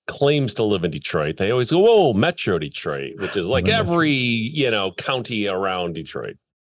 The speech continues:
Speaker 2: Whenever I get questions about, "Hey, man, you live in the D R, is it safe?" I'm like, "Have you been to,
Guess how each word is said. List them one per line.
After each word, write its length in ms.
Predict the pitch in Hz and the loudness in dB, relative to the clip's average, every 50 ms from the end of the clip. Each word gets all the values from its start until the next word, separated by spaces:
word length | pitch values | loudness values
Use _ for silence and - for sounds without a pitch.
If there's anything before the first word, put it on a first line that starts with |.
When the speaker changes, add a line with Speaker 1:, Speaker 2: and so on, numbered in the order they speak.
| _ | _
Speaker 2:
Whenever 300 | - 120 127 139 147 175 | 2 4 4 6 6 6
I 40 | 170 | 6
get 200 | 160 165 165 165 | 6 4 2 4
questions 420 | - 139 139 131 - - 123 98 95 | 4 4 4 4 4 2 0 2 2
about, 200 | 117 110 110 123 | 2 2 2 2
"Hey, 220 | 127 139 139 127 | 4 4 4 4
man, 160 | 117 104 98 | 4 4 4
you 80 | 107 113 | 4 4
live 140 | 127 143 135 | 2 2 2
in 40 | |
the 60 | 143 120 | 2 0
D 160 | 98 101 113 | 2 2 2
R, 160 | 120 117 104 | 2 2 2
is 140 | 92 80 92 | 0 0 -4
it 80 | - | -4
safe?" 420 | - - - - 117 117 139 135 - | -4 -6 0 2 2 2 2 0 0
I'm 80 | 113 | 0
like, 160 | 110 110 107 - | 0 0 0 0
"Have 140 | 113 - | -2 0
you 100 | - 104 | 0 -2
been 340 | 85 - - 113 117 131 139 131 | -2 2 2 2 4 4 2 4
to, 260 | - 113 101 - | 4 2 2 2